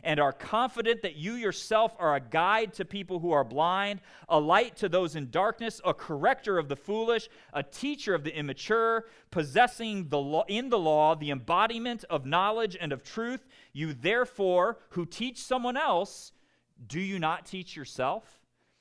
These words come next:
You who preach that one is not to steal, do you steal? You who say that one is not to commit adultery, do you commit adultery? You who loathe idols,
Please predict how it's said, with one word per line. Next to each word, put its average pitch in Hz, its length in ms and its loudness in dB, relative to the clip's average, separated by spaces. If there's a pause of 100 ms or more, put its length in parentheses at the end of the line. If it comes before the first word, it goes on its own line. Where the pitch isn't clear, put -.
(280)
You 247 200 4
who 247 160 0
preach 277 480 -2
that 202 120 0
one 208 220 0
is 214 220 -8
not 202 300 0
to 202 100 -8
steal, 226 640 -2
do 123 100 -8
you 147 200 -6
steal? 156 500 -4 (460)
You 240 180 2
who 262 160 2
say 277 380 6
that 180 160 0
one 208 180 4
is 180 160 -6
not 208 260 0
to 226 80 -8
commit 208 300 -2
adultery, 196 640 0
do 113 160 -10
you 135 200 -4
commit 143 260 -6
adultery? 170 640 -4 (340)
You 247 280 2
who 269 180 0
loathe 247 580 6
idols, 214 840 0